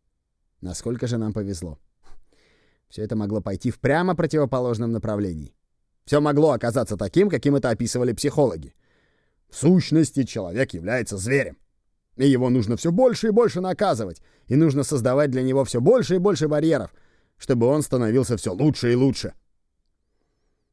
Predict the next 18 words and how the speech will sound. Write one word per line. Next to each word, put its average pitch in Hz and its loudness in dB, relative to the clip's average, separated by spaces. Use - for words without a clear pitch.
Несколько 165 2
лет 180 2
назад 160 2
даже 143 2
была 147 2
опубликована 139 2
книга 180 4
под 113 -2
названием 120 0
«Радуйтесь, 160 2
что 110 -4
вы 131 4
невротик». 110 -2
Это 107 -8
настолько 113 -4
далеко 95 -4
от 101 -8
истины 78 -6